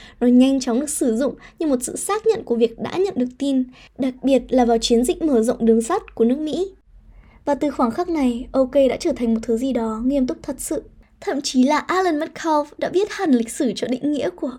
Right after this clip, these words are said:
OK. Ông giải thích rằng đây là từ khẳng định nhưng mà không đánh giá. Giải thích nôm na ra thì nó có nghĩa là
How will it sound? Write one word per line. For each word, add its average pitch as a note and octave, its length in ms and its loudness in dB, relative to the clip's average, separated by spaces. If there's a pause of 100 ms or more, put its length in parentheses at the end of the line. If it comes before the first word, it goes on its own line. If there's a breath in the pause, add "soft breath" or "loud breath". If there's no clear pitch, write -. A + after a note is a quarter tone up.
OK. C4 300 -2 (800 loud breath)
Ông F4+ 140 -4 (100)
giải G4 160 0
thích F#4 140 -6
rằng D#4+ 260 -2 (320 loud breath)
đây F4 100 0
là E4 80 2 (120)
từ C4+ 200 0
khẳng B3 360 -2
định C4+ 240 -4 (220)
nhưng C#4 180 0
mà B3+ 60 2
không D4+ 260 -2
đánh B3 200 0
giá. A#3+ 380 -6 (600 loud breath)
Giải D#4+ 240 -2
thích G4 160 -8
nôm F4 340 -4
na E4+ 220 -4
ra E4 260 -4
thì D4 200 -2
nó B3 160 0
có B3 100 -6
nghĩa B3 200 -2
là D4+ 240 -4